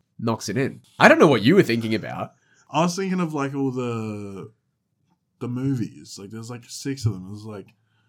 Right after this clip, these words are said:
Speaker 1: Yeah, that's
Speaker 2: Space Buddies, Snow Buddies.
Speaker 1: I don't know what the fuck that is. That's a different
Speaker 2: It's
Speaker 1: thing.
Speaker 2: like, there's, like, six
Speaker 1: No.
Speaker 2: golden retriever, golden retriever puppies.
Speaker 1: It's golden retriever, yeah.
Speaker 2: And they
Speaker 1: No, it's a,
Speaker 2: fucking
Speaker 1: I
Speaker 2: suck.
Speaker 1: think it's a golden retriever. But no, it, they're playing,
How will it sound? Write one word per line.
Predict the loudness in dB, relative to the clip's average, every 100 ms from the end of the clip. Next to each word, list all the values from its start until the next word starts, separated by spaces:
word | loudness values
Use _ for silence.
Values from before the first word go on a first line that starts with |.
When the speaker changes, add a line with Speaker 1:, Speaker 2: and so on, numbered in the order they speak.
| _ 0
Speaker 1:
Yeah, | 2
that's | 2 2 2 4
Speaker 2:
Space | 2 0
Buddies, | -4 -4 -4 -4 -8 -10
Snow | -6 -4 -4 -6
Buddies. | -6 -6 -6 -8 -10 -16 -18 -18 -10
Speaker 1:
I | -8
don't | -8
know | -10
what | -12
the |
fuck | -16 -14
that | -12 -10
is. | -10
That's | -8 -8 -6
a |
different | -8 -8 -8 -4
Speaker 2:
It's | -2
Speaker 1:
thing. | -2
Speaker 2:
like, | 0
there's, | -2
like, | -2
six | -4 -6 -4 -6 -6 -8 -6
Speaker 1:
No. | -2 -2 0
Speaker 2:
golden | -2 -2
retriever, | -4 -4 -4 -6 -10
golden | -4 -2 -2
retriever | -4 -4 -4
puppies. | -4 -4 -4 -4 -2
Speaker 1:
It's | 0
golden | 2 2 2
retriever, | 2 2 2
yeah. | 0 -2 0
Speaker 2:
And | 0 0
they | 0 -4 2
Speaker 1:
No, | 4
it's | 4
a, | 0
Speaker 2:
fucking | -2 -8
Speaker 1:
I | -6
Speaker 2:
suck. | -6 -6 -2
Speaker 1:
think | -2
it's | -2
a | -4
golden | -6 -6
retriever. | -8 -8 -8 0
But | 4 6
no, |
it, | 4 2
they're | 4 4 4
playing, | 0 -2 2 2 0 -2